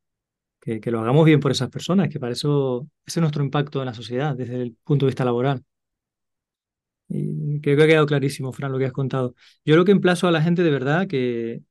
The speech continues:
llegan poquitas preguntas a, por email sobre el podcast, que si alguien ha escuchado este episodio y, y le ha gustado, que por favor que lo, que lo ponga en redes sociales y cite a Fran como señal de agradecimiento,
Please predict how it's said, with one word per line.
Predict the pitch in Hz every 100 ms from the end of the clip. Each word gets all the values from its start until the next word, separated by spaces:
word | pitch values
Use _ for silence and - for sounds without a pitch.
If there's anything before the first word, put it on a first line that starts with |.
| _ _ _
llegan | 165 175 180 170 135 131 135 139
poquitas | 135 127 131
preguntas | 127 131 131 135 131 127
a, | 120 117 117 196 226 _
por | - 123
email | 120 127 143
sobre | 143 131
el | 113
podcast, | 135 131 147 160 - _ _ _ _ _ _ _ _ _
que | - 135
si | 139
alguien | 147 175
ha |
escuchado | 170 175 165
este | 151
episodio | 151 151 160 160 156 151
y, | 143 139 135 131 127 123 196
y | 147
le |
ha | 139
gustado, | 143 143 156 196 196
que | 131 123 113 113 120 143
por | - -
favor | 123 127
que | 156
lo, | 143 127 -
que | 139
lo | 127
ponga | 127 147 151 147
en | 143
redes | 143 143
sociales | 147 151 143 131
y | 135
cite | - 135 127 123
a | 120
Fran | 104 135 147 151 151 _ _ _ _ _ _ _ _ _
como | - 120 120 117 123 147 196
señal | 180 139 123
de | 127
agradecimiento, | 127 120 127 123 131 127 160